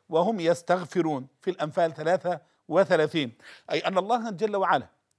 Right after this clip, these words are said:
بين أمانين في هذه الآية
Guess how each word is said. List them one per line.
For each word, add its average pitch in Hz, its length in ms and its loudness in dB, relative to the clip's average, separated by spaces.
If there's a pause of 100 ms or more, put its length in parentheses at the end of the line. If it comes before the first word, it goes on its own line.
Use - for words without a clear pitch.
(340)
بين 214 420 2
أمانين 190 920 -2 (220)
في 170 280 -4
هذه 180 380 0
الآية 180 520 2